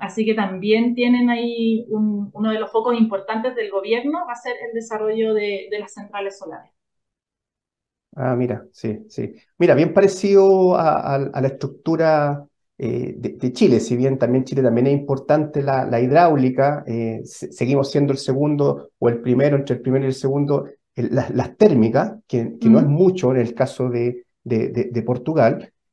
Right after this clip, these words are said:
Speaker 2: y, eh, efectivamente la solar es mucho mayor que, que Portugal, em, por razones obvias, digamos, por todo el desierto que tenemos en, en, en, en el norte, y también la, la, la eólica, pero la eólica es bastante fuerte allá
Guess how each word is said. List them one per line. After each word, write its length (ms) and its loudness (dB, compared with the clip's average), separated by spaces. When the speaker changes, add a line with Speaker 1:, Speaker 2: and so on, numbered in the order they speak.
Speaker 2:
y, 540 4
eh, 480 4
efectivamente 580 0
la 120 2
solar 380 2
es 60 0
mucho 320 -2
mayor 360 0
que, 400 -2
que 100 -4
Portugal, 800 0
em, 580 0
por 140 -2
razones 340 0
obvias, 300 4
digamos, 220 0
por 200 -6
todo 140 0
el 80 -2
desierto 460 -4
que 100 -4
tenemos 340 -2
en, 200 -8
en, 140 -2
en, 360 -4
en 120 0
el 160 2
norte, 520 -2
y 340 2
también 440 0
la, 280 -2
la, 380 -6
la 220 -2
eólica, 380 2
pero 160 -2
la 140 -2
eólica 320 -2
es 60 -6
bastante 420 -6
fuerte 420 -4
allá 500 -4